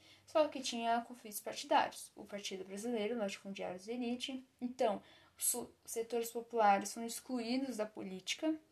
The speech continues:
E tinha o Partido Português, que era formado pelos comitês de Estado no país. Em mil oitocentos e vinte e três, a Assembleia Constituinte criou a Constituição da Mandioca. Por que mandioca? Porque a participação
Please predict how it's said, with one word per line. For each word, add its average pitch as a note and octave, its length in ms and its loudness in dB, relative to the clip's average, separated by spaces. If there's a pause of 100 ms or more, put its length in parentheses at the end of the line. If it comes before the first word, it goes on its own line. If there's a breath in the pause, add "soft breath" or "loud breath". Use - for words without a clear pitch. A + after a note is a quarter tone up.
(420 loud breath)
E C#4+ 200 2
tinha D#4 200 6
o D4+ 40 8
Partido C#4+ 380 4
Português, B3 720 2
que - 100 -2
era B3+ 140 6
formado A#3 320 -2
pelos A3+ 160 -10
comitês A3+ 360 -10
de A3 60 -10
Estado G#3 300 -2
no G3+ 60 -4
país. - 420 -6 (960 loud breath)
Em D4 100 0
mil E4 300 8
oitocentos C4 340 2
e G#3 40 -8
vinte A#3+ 160 -4
e - 80 -6
três, A3 260 -2
a A3+ 40 4
Assembleia G3+ 380 2
Constituinte A#3+ 600 -4
criou D4+ 400 6
a C#4 60 2
Constituição C4 440 -4
da B3+ 100 0
Mandioca. B3+ 520 -2
Por D4 160 -6
que D4 120 -4
mandioca? C4+ 480 -2
Porque - 200 -12
a C4 60 -4
participação C#4+ 760 -6